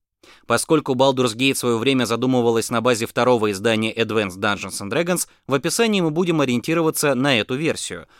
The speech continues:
учитывая, что история Забытых Королевств разворачивалась параллельно с выходом новых частей ролевой игры.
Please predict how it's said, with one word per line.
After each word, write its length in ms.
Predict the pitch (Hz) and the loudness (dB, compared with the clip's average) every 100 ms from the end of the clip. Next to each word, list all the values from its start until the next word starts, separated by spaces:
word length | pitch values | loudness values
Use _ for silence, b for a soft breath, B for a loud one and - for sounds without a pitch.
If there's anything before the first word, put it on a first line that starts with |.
| b | b
учитывая, 560 | 117 - 143 135 117 107 | -4 -2 -2 2 2 2
что 180 | 123 | -2
история 480 | 117 113 - 127 104 | -2 -2 -2 0 0
Забытых 400 | 98 104 101 101 | -2 -4 -4 -8
Королевств 480 | - 107 117 175 - - | -4 -2 0 -2 -4 -4
разворачивалась 800 | 135 139 170 208 185 175 170 - | -2 2 2 0 -2 -2 -2 -2
параллельно 480 | 160 123 123 147 | 0 2 2 0
с 100 | 147 | -2
выходом 400 | 120 127 131 123 | -4 -4 -2 -2
новых 300 | 110 113 131 | 0 0 -2
частей 400 | - 113 - 117 - | -6 -10 -4 -6 -4
ролевой 440 | 110 110 95 95 | -2 -2 -2 -6
игры. 240 | 104 - | -8 -10